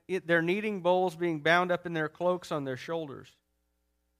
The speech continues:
The people of Israel had also done as Moses told them, for they had asked the Egyptians for silver and gold jewelry and for clothing.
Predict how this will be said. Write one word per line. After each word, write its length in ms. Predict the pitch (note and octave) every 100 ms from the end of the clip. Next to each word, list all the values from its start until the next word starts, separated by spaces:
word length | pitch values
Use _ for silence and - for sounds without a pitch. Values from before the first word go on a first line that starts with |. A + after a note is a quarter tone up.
| -
The 60 |
people 380 | C#3+ A3 G#3+ F#3
of 100 | E3
Israel 420 | F#3 F3+ F3 D#3+
had 100 | D3
also 380 | D#3 E3+ - F3
done 680 | C3 D3 E3 C#3 B2 B2+ C3+
as 160 | C3+ B2+
Moses 500 | C3+ D3+ D3 C3+ -
told 320 | - F3 A3+
them, 260 | C#3+ G#2 G#2+
for 140 | C3
they 180 | C3 C#3
had 120 | C3+
asked 300 | A#2 D#3+ F3
the 100 | E3+
Egyptians 540 | C#3+ C3+ F3 - C#3 A#2+
for 120 | C3+
silver 480 | - F#3+ G#3 G3+ F3+
and 120 | D#3+
gold 260 | E3 D#3+ C3+
jewelry 440 | D3+ G#3+ D#3 C3+
and 120 | C3
for 100 | C#3
clothing. 540 | - F3+ G3+ C3+ G2+